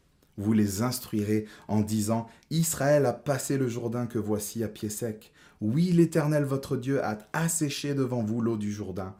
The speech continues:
jusqu'à ce que vous soyez passés, tout comme il l'avait fait à la mer des roseaux, qu'il a asséché devant nous, jusqu'à ce que nous soyons passés. Ainsi tous les peuples de la terre sauront que la main de l'Éternel est puissante, et vous craindrez toujours l'Éternel,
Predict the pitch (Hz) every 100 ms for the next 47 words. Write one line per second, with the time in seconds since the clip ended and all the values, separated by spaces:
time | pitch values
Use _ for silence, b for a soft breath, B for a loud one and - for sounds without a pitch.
0 | b b b - 90 - 98 - 90 87
1 | 90 92 90 90 - 87 B B _ -
2 | 101 107 139 139 135 127 120 117 - 117
3 | 107 107 101 95 85 87 87 85 - b
4 | b - 107 120 120 113 101 - 98 92
5 | 90 82 80 b b b b - 87 98
6 | 85 95 87 87 85 87 85 76 - 60
7 | - _ B B - 101 - 95 - 147
8 | 156 151 131 117 117 110 107 110 104 -
9 | 107 90 95 B B _ 92 90 90 95
10 | 113 113 107 104 98 92 87 90 - 87
11 | - - 104 - 78 - b b b -
12 | 95 92 95 - 92 87 87 87 104 90
13 | 90 87 - b b - 90 87 90 87
14 | 80 78